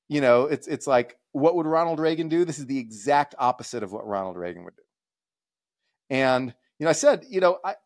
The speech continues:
I've been saying nice things about Reagan for years now. I wrote a post about, for, for Bloomberg about how good, about how Reagan is totally underrated. Nobody read it 'cause it was Bloomberg. And then, then I, I wrote some tweets two years ago, twenty twenty-two, about how, like, Reagan's underrated.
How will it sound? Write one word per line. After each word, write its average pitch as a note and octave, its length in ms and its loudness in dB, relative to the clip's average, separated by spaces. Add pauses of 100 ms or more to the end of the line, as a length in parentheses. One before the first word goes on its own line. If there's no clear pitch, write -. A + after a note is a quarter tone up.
(400)
I've A3 240 2
been F#3 140 -4
saying F#3 240 -4
nice D3 220 -4
things D#3 180 -8
about C3+ 180 -2
Reagan C3 300 -2
for A2 140 -8
years G#2 420 -6
now. F2+ 180 -6
I G#2 60 -2
wrote A#2 220 0
a - 20 -4
post D3+ 380 -2
about, A#2+ 320 4 (420)
for, A#2+ 180 -4
for A#2 140 -10
Bloomberg A#2+ 520 -2
about G2+ 180 -2
how A2 180 -2 (180)
good, B2 280 -2
about C3 320 2
how B2 100 2
Reagan B2+ 380 -2
is A2+ 100 -8
totally B2+ 300 -2
underrated. A2+ 600 -4 (400)
Nobody D3+ 360 4
read B2 240 2
it B2 240 -2
'cause A#2 100 -10
it A#2 40 -10
was A2 80 -10
Bloomberg. A#2 580 -2 (420)
And D3+ 160 -2
then, D#3 320 2
then C#3+ 200 0
I, C3+ 120 2 (100)
I C#3+ 60 2
wrote D3+ 240 0
some C3 120 -10
tweets - 400 -6
two - 140 -8
years B2+ 220 -4
ago, C#3 180 -4
twenty B2 240 -8
twenty-two, A#2 460 -6
about A2+ 260 2
how, A2 100 -2
like, G#2+ 160 -2
Reagan's A2 320 -6
underrated. B2+ 580 -4